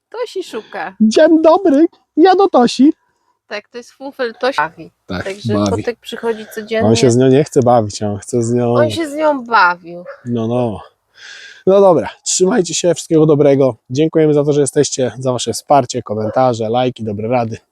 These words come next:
Speaker 2: za wszystko, za, za to, że po prostu jesteście.
Speaker 1: I jedno, o co możemy prosić, to u,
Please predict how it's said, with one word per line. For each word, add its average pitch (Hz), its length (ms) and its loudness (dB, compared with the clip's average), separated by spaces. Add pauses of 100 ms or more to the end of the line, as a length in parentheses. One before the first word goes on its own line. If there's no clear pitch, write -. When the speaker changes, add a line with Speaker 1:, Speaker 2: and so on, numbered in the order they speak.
Speaker 2:
za 254 140 2
wszystko, 127 360 -4
za, 180 100 4 (220)
za 214 160 2
to, 160 100 0
że 143 80 0
po 135 120 0
prostu - 360 -10 (460)
jesteście. - 480 -2
Speaker 1:
I - 20 -6
jedno, 240 420 -2
o 220 160 -8
co 233 80 -14
możemy 220 500 -12
prosić, 226 540 -10
to 190 200 -12 (160)
u, 254 140 -8